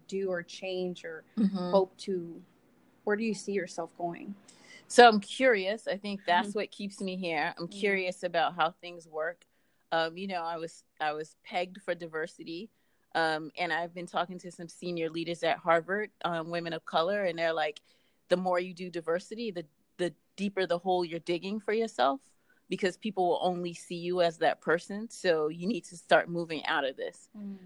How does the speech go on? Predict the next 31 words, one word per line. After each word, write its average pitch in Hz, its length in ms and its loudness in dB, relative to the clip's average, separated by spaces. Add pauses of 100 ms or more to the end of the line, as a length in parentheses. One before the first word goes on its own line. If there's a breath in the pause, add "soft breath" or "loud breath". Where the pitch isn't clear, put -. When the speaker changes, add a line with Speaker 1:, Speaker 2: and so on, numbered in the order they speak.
(100)
Speaker 2:
Um, 175 240 8
you 180 120 -2
start 175 300 4
ne-, 170 260 -6
needing, 175 280 -8 (160)
you 196 120 -6
need 220 200 -2
to 240 120 -8
meet 202 260 -4
other 165 220 0
people." 151 520 -16 (440)
And 202 120 -2
so 202 300 4
I 180 80 0
know 190 220 -2
I 247 140 0
definitely 214 420 -4
wanna 196 220 -2
do 190 120 -12
something 185 360 -6
with 175 120 -6
students. 170 720 -4 (140)
I 175 100 6
know 185 460 4
I'm 180 200 0
good 175 220 0
at 165 140 0
events. 160 640 -6 (420)
Um, 170 320 2
I 175 140 -2
know 185 320 0